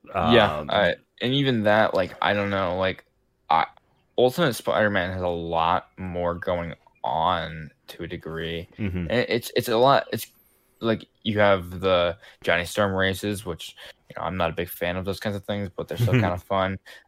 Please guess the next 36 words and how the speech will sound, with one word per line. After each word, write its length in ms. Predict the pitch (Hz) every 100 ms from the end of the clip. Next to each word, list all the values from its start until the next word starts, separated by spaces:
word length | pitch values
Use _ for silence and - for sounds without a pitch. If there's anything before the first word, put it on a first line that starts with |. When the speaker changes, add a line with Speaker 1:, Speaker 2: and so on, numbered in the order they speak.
| -
Speaker 1:
Um, 600 | 101 98 98 92 87 82 _ -
there's, 500 | 90 82 82 90 -
you, 160 | 85
you 120 | 85 101
get 100 | 95
to 80 |
play 340 | 82 - 101 113
as 140 | 113
Venom, 360 | 104 117 135 139 -
you 160 | - 90
eat 160 | 87
Speaker 2:
Yeah. 200 | 101 110 123
Speaker 1:
people, 300 | 120 139 143 _ _ -
Speaker 2:
Yep. 220 | 98 120
Speaker 1:
spit 100 | 117
'em 80 | 123
out, 240 | 131 156 - - - _ _ -
Speaker 2:
Yeah. 80 |
Speaker 1:
and 560 | 110 107 101 95 87 87
you 80 | 92
fight 260 | - 107 90
Wolverine 640 | 90 104 107 117 127 131 135
at 160 | 87
one 180 | 120 131
point. 380 | 127 139 156 - _ -
Speaker 2:
Yeah, 540 | 101 101 110 117 90 104
uh, 20 |
Speaker 1:
Um, 60 | 98
Speaker 2:
obviously 360 | 110 117 - 101
they, 220 | 98 95
you 180 | 82 98
know, 120 | 90
they 180 | 80 90
were 140 | 87 71
able 320 | 95 82 80
to 400 | - 85 80